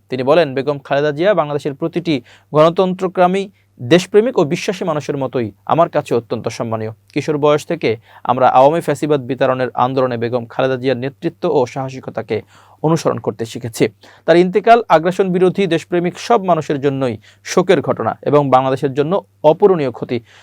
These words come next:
যোগসু নির্বাচন স্থগিত হওয়াকে কেন্দ্র করে সৃষ্ট উত্তেজনার প্রেক্ষিতে পূর্বে যে পোস্ট করেছিলাম, তার জন্য আমি আন্তরিকভাবে দুঃখ প্রকাশ করছি এবং ভুলটি সবাইকে ক্ষমাসুন্দর দৃষ্টিতে দেখার অনুরোধ করছি।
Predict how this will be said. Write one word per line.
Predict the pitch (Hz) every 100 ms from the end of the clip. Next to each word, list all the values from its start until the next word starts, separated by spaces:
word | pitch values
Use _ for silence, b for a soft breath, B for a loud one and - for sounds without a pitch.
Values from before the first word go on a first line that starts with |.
| b 139
যোগসু | 165 -
নির্বাচন | 220 214 214 226
স্থগিত | 190 - 208 226 196
হওয়াকে | 208 190 202
কেন্দ্র | 202 202
করে | 190 202
সৃষ্ট | 185 185 185
উত্তেজনার | 175 156 165 170 165
প্রেক্ষিতে | - 180 185 - 143 120
পূর্বে | - 156 165
যে | 156
পোস্ট | 143 151 147
করেছিলাম, | - 160 - 143 123
তার | 131 127
জন্য | 135 131
আমি | 123 117 113 b b
আন্তরিকভাবে | 143 151 190 156 139 120
দুঃখ | 139 -
প্রকাশ | 170 127 120
করছি | - 110 - 107 - -
এবং | 147 160 127
ভুলটি | 127 135 135
সবাইকে | - 139 139 139 117 b b _
ক্ষমাসুন্দর | - 175 180 160 139
দৃষ্টিতে | 120 143 156 127
দেখার | 117 120 107
অনুরোধ | 131 135 120
করছি। | - 110 -